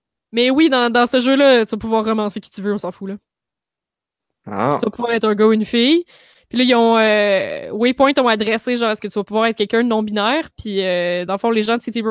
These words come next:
Speaker 1: Projekt Red ont comme donné une espèce de réponse en canne de, on n'est pas capable de le dire, mais on a entendu, on entend, genre, la communauté qui en parle. Puis, euh, les connaissances, ça va potentiellement être là, je pense.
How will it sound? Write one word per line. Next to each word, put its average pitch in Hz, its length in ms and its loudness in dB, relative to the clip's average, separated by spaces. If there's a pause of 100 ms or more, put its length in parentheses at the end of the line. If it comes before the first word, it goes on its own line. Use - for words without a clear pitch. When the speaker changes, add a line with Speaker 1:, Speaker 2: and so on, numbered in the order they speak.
(140)
Speaker 1:
Projekt 208 300 -2
Red 226 160 0
ont 202 100 0
comme 190 200 -6
donné 196 200 -2
une 202 80 -4
espèce 196 220 -8
de 202 60 -4
réponse 196 340 -2
en 185 100 -4
canne 196 280 -2
de, 190 80 -2
on 185 100 -2
n'est 185 80 -4
pas 190 100 -6
capable 196 260 0
de 202 40 2
le 190 60 -2
dire, 208 340 0
mais 190 220 0
on 180 200 -2
a 180 60 -2
entendu, 185 680 -2
on 196 140 -2
entend, 226 640 2
genre, 196 160 2
la 202 80 2
communauté 202 420 -2
qui 202 120 -10
en 175 80 -8
parle. 185 380 -4
Puis, 170 360 -10
euh, 185 100 -12 (680)
les 269 100 -2
connaissances, 381 420 2
ça 269 140 2
va 240 100 4
potentiellement 339 540 2
être 240 100 2
là, 196 140 -2
je - 100 -10
pense. 196 300 -6